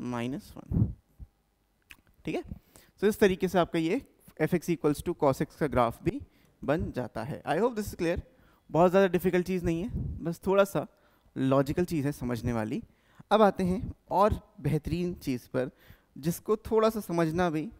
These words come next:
डिफ़िकल्ट होता है, थोड़ा थोड़ा कभी कभी, but not entirely, not entirely। एक बार इसको आप समझ गए तो आपको अच्छा लगने लगेगा अपने आप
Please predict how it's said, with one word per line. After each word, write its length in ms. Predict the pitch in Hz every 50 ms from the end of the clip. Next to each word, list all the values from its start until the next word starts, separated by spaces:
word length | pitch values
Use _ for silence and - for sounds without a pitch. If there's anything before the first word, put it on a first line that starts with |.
| _ _ _ _ -
डिफ़िकल्ट 600 | 123 127 151 175 - 190 - 196 190 208 - - - -
होता 240 | 156 - - 180 165
है, 180 | 135 123 - - -
थोड़ा 160 | 208 180 165
थोड़ा 200 | 165 156 131 117 -
कभी 240 | - - 143 139 147
कभी, 240 | 127 117 127 269 - _ _ _ _ _ -
but 140 | - 220 -
not 240 | 214 226 254 - - - _ _ - _ _ _ - 180
entirely, 640 | 180 170 170 165 - 143 123 117 113 117 113 107 95 110
not 260 | 143 151 170 175 160
entirely। 400 | 139 123 - - 117 107 113 113 - _ _ - - - -
एक 240 | - 202 254 240 180
बार 160 | 190 208 208
इसको 220 | 208 196 - - 185
आप 100 | 180 -
समझ 340 | - 196 185 180 180 - 156
गए 200 | 147 156 208 233 - - _ _ _ _ _ -
तो 100 | - 156
आपको 200 | 156 - - -
अच्छा 340 | - 165 - - - 214
लगने 260 | 196 175 160 151 147 151
लगेगा 280 | 143 135 135 143 151
अपने 240 | 139 - - 123 113
आप 200 | 104 113 110